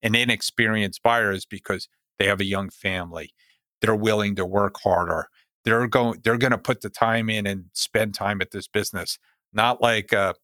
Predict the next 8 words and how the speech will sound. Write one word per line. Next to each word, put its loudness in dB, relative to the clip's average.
sixty-year-old 0
guy 2
who's -6
bought -2
fifteen -2
of 2
these -4
things 0